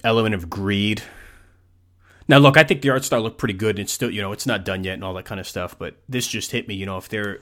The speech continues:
if we're looking to take chances and bring another fighter out with more of an anime style distinction, and, uh, I hate to,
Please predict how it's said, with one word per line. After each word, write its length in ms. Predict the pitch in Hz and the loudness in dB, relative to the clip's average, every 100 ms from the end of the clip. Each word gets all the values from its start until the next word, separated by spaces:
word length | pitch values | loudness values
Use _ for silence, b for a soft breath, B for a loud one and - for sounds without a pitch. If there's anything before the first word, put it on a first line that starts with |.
| - | -16
if 140 | - | -12
we're 80 | 107 | -8
looking 280 | 107 120 110 | -6 -4 -8
to 100 | - | -6
take 220 | 120 104 | -8 -6
chances 500 | - 107 104 113 95 | -2 -2 -2 -6 -6
and 220 | 95 87 | -8 -8
bring 240 | 95 101 98 | -6 -4 -4
another 320 | 92 95 92 | -4 -6 -6
fighter 360 | - 107 95 | -4 -4 -2
out 120 | 98 - | -4 -4
with 160 | - | -8
more 140 | 104 101 | -6 -6
of 80 | 92 | -8
an 80 | 90 | -8
anime 340 | 104 101 98 95 | -6 -4 -4 -6
style 580 | - 95 92 87 87 B B B B B B B B B B B _ | -6 -4 -4 -4 -8 B B B B B B B B B B B _
distinction, 840 | 98 98 - 110 107 - 101 98 95 | -8 -6 -2 -2 0 0 0 0 -2
and, 300 | 87 85 - _ - | -6 -10 -14 _ -18
uh, 160 | - - | -14 -10
I 100 | 90 | -8
hate 220 | 95 95 | -8 -8
to, 160 | 101 | -8